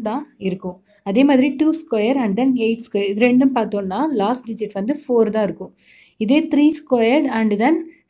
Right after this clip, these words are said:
செவன் ஸ்கொயர், இது ரெண்டையும் கம்பேர் பண்ணி பார்த்தோம்னா லாஸ்ட் டிஜிட்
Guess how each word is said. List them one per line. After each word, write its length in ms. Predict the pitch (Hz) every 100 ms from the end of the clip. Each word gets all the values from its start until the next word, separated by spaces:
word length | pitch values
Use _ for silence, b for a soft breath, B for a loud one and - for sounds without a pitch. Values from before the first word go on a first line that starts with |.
| -
செவன் 280 | 240 233 240
ஸ்கொயர், 220 | - 190 196
இது 120 | 233
ரெண்டையும் 280 | 294 277 269 254
கம்பேர் 260 | 226 226 226
பண்ணி 160 | 196 190
பார்த்தோம்னா 380 | 180 165 175 240 277
லாஸ்ட் 240 | 226 262 208
டிஜிட் 280 | 190 269